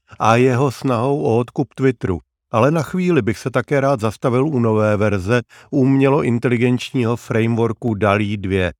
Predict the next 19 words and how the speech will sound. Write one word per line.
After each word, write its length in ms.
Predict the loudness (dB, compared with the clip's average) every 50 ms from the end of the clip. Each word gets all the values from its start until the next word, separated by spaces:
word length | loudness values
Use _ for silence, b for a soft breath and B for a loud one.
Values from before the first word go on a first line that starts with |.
| _ _ _ _ _ _ -4
Ta 100 | 0 0
umí 280 | 2 2 0 0 0 0
generovat 480 | -2 -2 -2 -2 -2 -2 -2 -4 -6
z 80 | -6 -10
textového 500 | -10 -10 -10 -6 -6 -4 -2 -2 -2 -2
popisku 480 | -4 -6 -4 -4 -6 -6 -6 -10 -8
krásné 640 | -6 -2 0 0 0 0 -2 -4 -6 -6 -4 -4 -6
fotorealistické 920 | -6 -8 -10 -6 -6 -4 -2 -2 -2 -4 -4 -6 -8 -8 -8 -4 -4 -2 -2
obrázky 600 | 0 -2 -2 -2 -2 -4 -6 -8 -4 -4 -4 -4 B B B B B B
a 120 | 0 0
je 160 | 2 0 0 -2
to 240 | -2 -4 -2 0
až 180 | -2 -2 -2 -2
děsivé, 560 | -2 -2 -2 -2 -4 -2 -2 -2 -2 -4 -6 -10 _ _ _ _ _
co 180 | -10 -6 -6 -6
všechno 560 | -6 -4 -6 -6 -4 -2 -2 -2 -2 -2 -6 -4
umělá 400 | -2 0 0 2 2 0 0 0
inteligence 680 | 0 -2 -2 0 -2 0 0 0 -2 -2 -2 -4 -6
zvládne. 540 | -2 0 0 2 2 0 -2 -2 -4 -6 -8